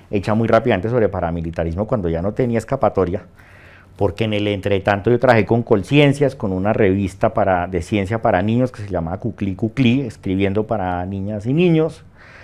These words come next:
Estuve trabajando en radio,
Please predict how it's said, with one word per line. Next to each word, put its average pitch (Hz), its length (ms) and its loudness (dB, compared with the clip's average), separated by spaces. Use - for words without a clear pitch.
Estuve 104 580 0
trabajando 92 440 0
en 98 100 0
radio, 139 760 8